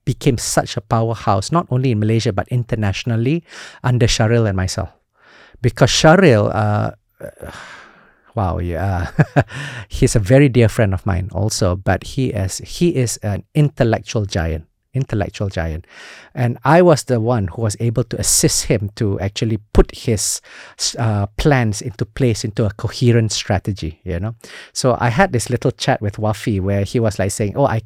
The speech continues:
can be only a number two." And I said, "There's nothing wrong in being a number two, because in order to, to be number one, you need to have good number twos, right?"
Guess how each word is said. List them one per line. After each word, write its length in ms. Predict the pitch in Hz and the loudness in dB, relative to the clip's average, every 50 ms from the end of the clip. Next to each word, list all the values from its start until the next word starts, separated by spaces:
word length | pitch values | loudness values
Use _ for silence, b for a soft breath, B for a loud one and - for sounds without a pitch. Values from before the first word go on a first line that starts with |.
| - | -6
can 200 | - 117 107 104 | -6 -4 -4 -2
be 160 | 101 131 127 | -2 -4 -4
only 240 | - 101 113 117 117 | -2 -2 -2 -2 -2
a 40 | 101 | -2
number 260 | 92 98 101 101 104 | -2 -2 -2 -2 -4
two." 260 | 101 - - 113 87 - B B B B B B B B | -6 -4 -6 -6 -6 -6 B B B B B B B B
And 80 | - | -2
I 60 | 139 131 | -2 -2
said, 120 | - - | 0 0
"There's 140 | 135 120 - | 0 0 0
nothing 300 | - 139 - - 185 151 | 0 -2 0 0 0 2
wrong 180 | 117 123 123 117 | 2 2 2 2
in 140 | 104 101 98 | 2 0 0
being 160 | 113 107 104 | 0 0 0
a 40 | 101 | 0
number 220 | 95 95 95 104 | 0 0 0 -2
two, 240 | - - - 104 95 | -2 -2 -2 -2 -2
because 340 | - 113 110 - 147 - - | -2 -2 0 0 0 0 0
in 100 | 113 110 | 0 0
order 180 | 117 120 131 151 | 0 2 0 0
to, 260 | - - 123 104 107 | 0 0 0 0 0
to 120 | - - 120 | -2 -4 -2
be 140 | 101 123 | 0 0
number 280 | 117 104 101 101 98 107 | 0 0 0 0 0 0
one, 260 | 104 110 120 107 95 | 0 2 0 0 0
you 80 | 98 98 | 0 0
need 180 | 107 113 - | -2 -2 -2
to 80 | - 101 | -2 -2
have 180 | 90 87 - - | -2 -2 -2 -4
good 180 | - 127 - - | -4 -4 -2 -4
number 160 | 92 87 87 | -4 -4 -6
twos, 420 | - - 92 - - - - - - _ _ _ _ | -4 -6 -6 -6 -6 -10 -16 -18 -20 _ _ _ _
right?" 240 | - 87 85 104 - | -6 -4 -4 -4 -6